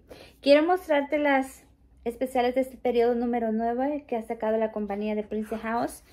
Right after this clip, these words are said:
Y voy a empezar, como siempre, me gusta empezarle con las fechas que son súper importantes. Este periodo empezó el doce de agosto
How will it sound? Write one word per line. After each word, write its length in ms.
Y 140
voy 220
a 20
empezar, 680
como 200
siempre, 340
me 100
gusta 200
empezarle 520
con 120
las 160
fechas 340
que 100
son 220
súper 260
importantes. 840
Este 240
periodo 320
empezó 440
el 220
doce 360
de 120
agosto 560